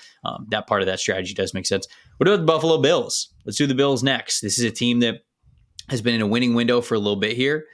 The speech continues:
They just have not been able to get over the hump. And I, I feel bad for the Bills because they have a really damn good team in the Patrick Mahomes era. And just,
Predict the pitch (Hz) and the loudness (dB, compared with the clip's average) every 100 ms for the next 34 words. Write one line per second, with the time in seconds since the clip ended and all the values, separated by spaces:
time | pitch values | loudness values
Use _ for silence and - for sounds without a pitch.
0 | - _ _ _ 113 110 113 117 - - | -20 _ _ _ -2 0 0 -2 -4 -12
1 | _ _ _ _ _ - 151 147 151 151 | _ _ _ _ _ 0 0 0 0 0
2 | 117 139 143 139 120 110 135 139 127 123 | 0 0 0 0 -2 -2 2 2 2 -2
3 | - 135 143 - - 107 107 110 - 107 | -2 -4 -4 -8 -6 -2 -2 -2 -2 -4
4 | 98 - 147 131 101 113 127 123 135 120 | -4 -2 0 0 0 -2 0 -2 -2 0
5 | 117 123 131 127 107 - 107 101 95 - | 2 2 0 -2 -8 -4 0 0 -2 -8
6 | _ _ _ _ _ 117 120 120 107 98 | _ _ _ _ _ -4 0 0 0 0
7 | 123 127 113 127 123 117 123 - 120 127 | 0 0 -2 -2 0 -2 -2 -2 -2 -2
8 | 139 151 _ _ _ 107 107 104 101 98 | -4 -8 _ _ _ -4 -2 -2 -4 -4
9 | 101 98 95 123 120 - 120 117 113 107 | -4 -4 -4 -4 -4 -4 -2 -2 -2 -2
10 | 92 85 87 _ - 101 98 95 92 95 | -4 -6 -14 _ -6 -4 -2 -2 -4 -6
11 | 92 _ _ _ _ - 120 - | -10 _ _ _ _ -4 -4 -6